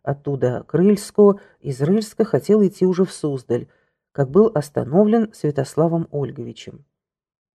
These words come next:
«Ты хочешь идти прочь, говорил ему Святослав, — «а меня оставить, погубивши мою волость, потравивши половцами весь хлеб». Половцы теперь ушли,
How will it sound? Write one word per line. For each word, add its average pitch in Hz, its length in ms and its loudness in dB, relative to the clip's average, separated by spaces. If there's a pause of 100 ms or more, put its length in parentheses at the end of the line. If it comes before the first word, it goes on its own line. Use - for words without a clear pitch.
(760)
«Ты 208 120 6
хочешь 220 480 2
идти 208 260 0
прочь, 220 640 4 (120)
говорил 139 360 -2
ему 135 240 -8
Святослав, — 127 800 -6 (380)
«а - 80 -4
меня 165 360 4
оставить, 151 720 0
погубивши 151 600 0
мою 151 300 2
волость, 143 600 0 (600)
потравивши 185 640 4
половцами 196 640 4
весь 180 240 2
хлеб». 156 440 2 (640)
Половцы 208 420 2
теперь 160 360 -4
ушли, 123 480 -8